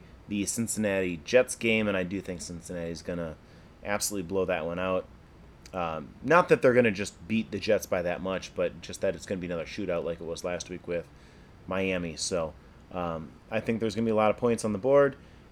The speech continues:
and there's gonna be some high-scoring Cincinnati players here on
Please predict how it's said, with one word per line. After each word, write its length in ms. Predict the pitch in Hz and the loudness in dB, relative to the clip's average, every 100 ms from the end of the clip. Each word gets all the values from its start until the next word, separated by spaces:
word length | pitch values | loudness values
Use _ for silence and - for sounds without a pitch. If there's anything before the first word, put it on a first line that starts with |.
| - | -2
and 640 | 110 110 107 104 101 104 98 | 2 4 4 4 2 0 0
there's 240 | 110 98 | 0 2
gonna 120 | 110 | -2
be 60 | 101 | -2
some 180 | 101 95 | -2 0
high-scoring 720 | 104 - - 107 101 95 87 - | -2 -2 2 2 4 0 -4 -12
Cincinnati 560 | - 113 107 107 98 90 | -8 -6 -4 0 0 0
players 420 | - 104 104 95 | 2 2 4 0
here 280 | 98 101 101 | 0 0 0
on 560 | - 92 92 92 92 | -2 -2 -2 -2 -4